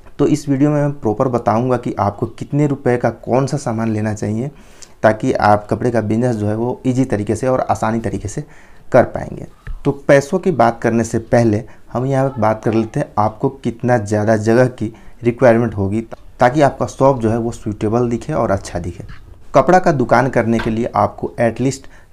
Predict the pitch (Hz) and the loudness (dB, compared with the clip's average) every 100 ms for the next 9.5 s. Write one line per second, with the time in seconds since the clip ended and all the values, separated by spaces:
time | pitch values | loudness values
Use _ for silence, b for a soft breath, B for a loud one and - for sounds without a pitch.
0 | 113 104 147 160 - - - 110 107 113 | -10 2 4 4 0 -12 -10 0 2 2
1 | 113 110 107 120 117 107 101 98 104 B | 0 -2 2 0 2 -2 0 -4 -4 B
2 | B - 123 123 107 107 107 101 104 98 | B -6 -4 -4 -2 0 0 0 0 0
3 | 95 98 101 98 - - 98 - - - | 0 -2 -4 -6 -8 -12 -14 -16 -20 -20
4 | b b b b b 127 139 135 131 127 | b b b b b 2 2 2 2 2
5 | 139 139 127 123 117 113 - 95 101 - | 4 0 0 2 2 2 -2 -10 -10 -18
6 | - - 113 117 143 123 98 101 b b | -20 -2 4 4 4 2 -2 -4 b b
7 | b - 143 123 123 - 120 123 135 123 | b 0 2 4 2 2 -2 0 -2 0
8 | 113 113 113 120 123 107 101 110 B B | 2 2 2 2 2 -2 -4 -6 B B
9 | - 139 135 135 139 | -8 -2 -2 -2 -6